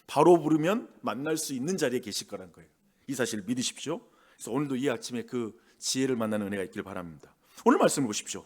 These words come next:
들어가 볼게요. 삼십이 절에서 이 지혜가 여러분에게 호소하고 있습니다. "아들들아, 이제 내게 들으라.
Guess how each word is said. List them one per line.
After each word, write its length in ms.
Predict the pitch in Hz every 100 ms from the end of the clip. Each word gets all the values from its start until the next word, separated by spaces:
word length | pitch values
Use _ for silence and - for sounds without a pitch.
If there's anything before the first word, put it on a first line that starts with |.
| -
들어가 160 | 120 104
볼게요. 300 | 85 107 226 - _ _ _ _ - - - -
삼십이 340 | 254 262 220
절에서 440 | 160 135 127 120 113
이 180 | 175 202
지혜가 420 | - 160 135 123
여러분에게 400 | 147 175 165 127
호소하고 460 | - 262 208 143 123
있습니다. 460 | - 101 87 80 _ _ -
"아들들아, 680 | 131 151 139 131 117 92 - _ _ _ -
이제 220 | 143 139
내게 280 | 107 104 107
들으라. 440 | - - - -